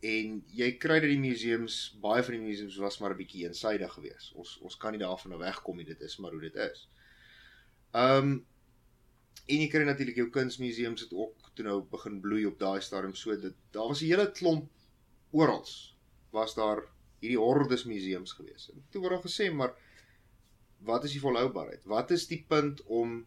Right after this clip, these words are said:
byvoorbeeld sê in Edinburgh of in Rouville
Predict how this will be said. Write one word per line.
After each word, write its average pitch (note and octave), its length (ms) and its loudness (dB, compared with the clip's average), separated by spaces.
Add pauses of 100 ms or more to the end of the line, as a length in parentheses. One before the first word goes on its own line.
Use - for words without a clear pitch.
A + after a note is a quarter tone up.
(140)
byvoorbeeld B2 680 2
sê A#2 400 4
in G#2 120 -6
Edinburgh A2+ 580 0 (340)
of G2 180 -6
in G2 340 -8 (100)
Rouville G2+ 520 -2